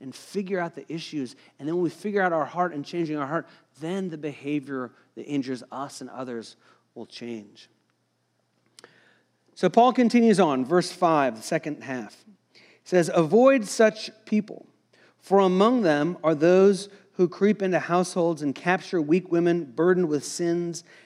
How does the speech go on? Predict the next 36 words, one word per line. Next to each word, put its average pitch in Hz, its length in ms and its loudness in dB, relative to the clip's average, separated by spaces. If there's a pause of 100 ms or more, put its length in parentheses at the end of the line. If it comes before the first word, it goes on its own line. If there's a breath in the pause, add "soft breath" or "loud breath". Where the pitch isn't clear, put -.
(180 soft breath)
and 139 180 -4
led 160 200 2
astray 151 400 -2
by 139 180 0
various 139 340 0
passions, 123 680 -12
always 170 400 2
learning 165 440 2
and 135 180 -2
never 147 260 0
able 139 320 -4
to 143 200 -8
arrive 127 420 0
at 123 100 -10
a 123 80 -8
knowledge 120 680 -4 (320 soft breath)
of 117 180 -14
the 113 80 -12
truth." - 480 -10 (560 soft breath)
So 190 160 -2
he 190 80 6
says, 190 360 2
"Avoid 180 540 2
such - 340 -6
people." 127 400 -10 (280 soft breath)
Now, 202 240 2
as 196 220 0
he's 202 180 -2
saying 277 240 0
this, 220 160 0
what 247 100 2
he's 254 120 0
saying 240 160 -2
is 185 100 -2
he's 180 200 -4
avoid 196 640 0